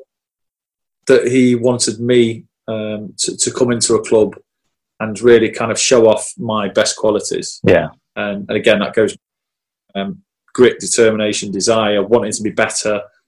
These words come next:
Speaker 1: wanting the team to be better.
Speaker 2: Yeah.
Speaker 1: Um, and he didn't sell the, he didn't sell the club, uh, as a, "This club's gonna get promoted, it's gonna go to the next level, you could be playing
Speaker 2: Okay.
Speaker 1: in the Premier League." Never sold it. Completely honest. And said, "This club's an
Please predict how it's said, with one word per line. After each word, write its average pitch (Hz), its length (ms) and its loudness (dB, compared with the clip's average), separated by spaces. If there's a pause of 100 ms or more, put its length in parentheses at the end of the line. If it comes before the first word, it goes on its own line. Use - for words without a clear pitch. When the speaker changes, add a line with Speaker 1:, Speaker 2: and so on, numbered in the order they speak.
Speaker 1:
wanting 101 220 2
the 95 60 -2
team 110 280 -2
to 104 120 -4
be 98 120 -4
better. 104 520 -2 (240)
Speaker 2:
Yeah. 82 280 2
Speaker 1:
Um, 104 240 -4
and 113 100 -4 (100)
he 113 120 -2
didn't 135 300 2
sell 123 280 4
the, - 100 -2 (400)
he - 160 -2
didn't 139 120 0
sell 135 200 6
the 117 80 4
club, 120 280 4 (240)
uh, 107 220 -2 (140)
as 107 180 -4
a, 104 320 -2 (440)
"This - 200 4
club's - 180 0
gonna 107 140 -2
get - 180 -2
promoted, 107 440 -2
it's - 100 -6
gonna 107 160 -4
go 98 100 2
to - 140 -4
the 98 60 -2
next 107 300 -4
level, 107 340 2
you 101 140 -4
could 95 120 -12
be 95 60 -4
playing - 160 2
Speaker 2:
Okay. 101 100 4
Speaker 1:
in 98 80 -4
the 95 100 -8
Premier 107 220 -6
League." - 160 -14
Never 120 260 2
sold 117 300 4
it. - 100 -6 (720)
Completely 135 600 4
honest. 107 500 -4 (340)
And - 80 -6
said, 101 220 2
"This - 180 4
club's - 240 -2
an - 60 -6